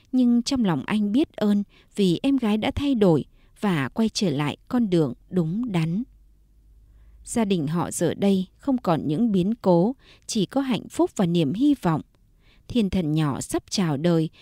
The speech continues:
như một khởi đầu mới, mang lại ánh sáng cho cuộc sống của cả gia đình. Câu chuyện hôm nay xin được khép lại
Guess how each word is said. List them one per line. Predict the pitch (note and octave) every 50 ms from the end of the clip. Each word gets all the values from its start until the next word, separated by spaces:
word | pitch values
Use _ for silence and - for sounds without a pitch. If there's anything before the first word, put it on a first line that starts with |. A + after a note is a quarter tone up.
| - _ _
như | - D#4+ D4+
một | B3 F3+ D#3+
khởi | - - G3+ E3+ C3+
đầu | C#3 F3 E3+ D#3 C#3+
mới, | D#3 D#3+ E3+ E3 E3+ G3+ C4 F4 - _ _ _ _ _ _ _ _ _ _ _ _ -
mang | A3+ A3 G3 F#3+ F#3 F#3
lại | F3+ E3 C3+ -
ánh | - E3+ E3+ F3 G3 A3
sáng | - - - F3 E3 E3+ G3+ B3+ D#4 E4 - _ _ _ _
cho | - D4
cuộc | - - G3+ E3 - -
sống | - - - E3+ E3+ G3+ C4+ - - _ _ _ _ _
của | - G#3 F#3 F3 E3+ C3 - - _
cả | - F3+ D#3+ C#3+ - - - _
gia | - - - B3 B3 B3 A#3+ -
đình. | - F3+ F3+ F3+ E3 D#3 D#3 D#3 - _ _ _ _ _ _ _ _ _ _ _ _ _ _ _ _ _ _ _ _ _ _ _ _ _ _ _ _ _ _ _ _ _ _ _ _ _ _ _ _ _ _
Câu | - D4 B3+
chuyện | - A#3 G3+ D3+ D3 E3+
hôm | F#3+ A#3+ A#3 G#3+
nay | G#3+ G#3+ G#3 G3+ G3
xin | - - - A3 F#3+
được | E3 D3 -
khép | - B3 D#4 - A3+
lại | F3+ - -